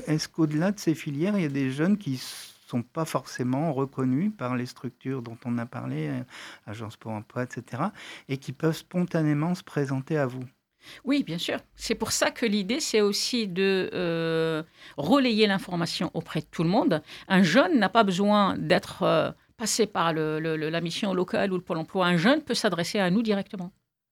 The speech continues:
Speaker 2: Tant mieux. J'allais dire, c'est encore mieux parce que la curiosité naturelle et, et, et, et, et positive l'aura poussé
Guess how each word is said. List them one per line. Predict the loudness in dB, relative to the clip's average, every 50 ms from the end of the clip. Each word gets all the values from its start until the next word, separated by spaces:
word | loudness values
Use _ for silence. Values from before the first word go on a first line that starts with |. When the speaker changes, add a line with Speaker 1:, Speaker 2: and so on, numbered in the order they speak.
| _ _ _ _ _
Speaker 2:
Tant | -2 4 8
mieux. | 8 10 10 8 6 2 0 _ _ _ _
J'allais | -2 2 2 4 4 2
dire, | 2 0 0 0
c'est | 2 0
encore | 0 2 2 2 4 6 6
mieux | 6 6 6 4 4
parce | 2 0 -2 -2 0
que | 2 2 2 2 2 0 -6 -12 -20 -18 -18 -18 -18 -14 -6
la | -2 0 0 0
curiosité | -2 0 2 4 6 6 6 6 6 4 2 4 4 6 6 4 2 -4 _ _ _ _ _ _
naturelle | 6 8 8 8 10 8 8 8 10 10 8 8 6 4 2 -2 _ _ _ 0
et, | 4 6 8 8 8 6
et, | 6 6 6
et, | 6 6 6 4 4 4 4
et, | 2 2 0 0 0 0 -2 -4
et | -4 2
positive | 8 8 10 10 10 6 4 2 4 6 8
l'aura | 10 12 12 12 12 12 10 8
poussé | 8 4 2 2 4 6 6 6 4